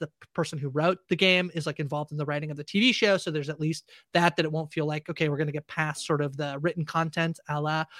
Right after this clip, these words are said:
a Game of Thrones. But at the same time, I, I, I think, um, it just feels like there's, you know, if it does really well, it feels like it's a super, like, people are really jazzed about this show. I have to say, there's people in the Discord who are like, "I have not been more excited about a show in a very long time."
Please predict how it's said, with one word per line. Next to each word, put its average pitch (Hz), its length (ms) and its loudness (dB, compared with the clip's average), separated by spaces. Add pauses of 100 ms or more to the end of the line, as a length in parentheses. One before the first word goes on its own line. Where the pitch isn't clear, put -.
(160)
a 160 80 2
Game 160 260 4
of 156 140 -2
Thrones. 165 480 0 (640)
But 175 340 12
at 170 100 2
the 175 100 4
same 156 260 4
time, 151 220 2
I, 151 180 0
I, 160 160 2
I 156 80 0
think, 151 340 -4
um, 143 420 -4 (120)
it 196 100 4
just 233 200 6
feels 220 280 8
like 202 380 6
there's, 185 320 2
you 226 140 4
know, 202 100 8
if 180 80 2
it 214 100 4
does 233 240 8
really 208 240 8
well, 170 400 6 (160)
it 208 80 0
feels 233 320 6
like 226 80 0
it's 214 140 -4
a 190 40 -4
super, 180 540 2
like, 170 160 -4
people 262 220 4
are 156 180 2 (220)
really 226 400 4
jazzed 165 540 -6
about 160 260 -4
this 160 100 -6
show. 147 300 -6
I 165 80 -2
have 156 100 -4
to - 80 -12
say, 151 140 -6
there's 143 100 -10
people 185 220 -2
in 175 40 0
the 165 60 -2
Discord 160 480 2 (220)
who 180 80 4
are 170 80 6
like, 156 260 0
"I 165 80 8
have 165 180 2
not 170 200 4
been 165 120 0
more 156 140 2
excited 147 300 0
about 147 160 -4
a - 20 -8
show 147 160 -6
in 143 80 -8
a 143 60 -10
very 151 180 -2
long 165 240 0
time." 151 360 0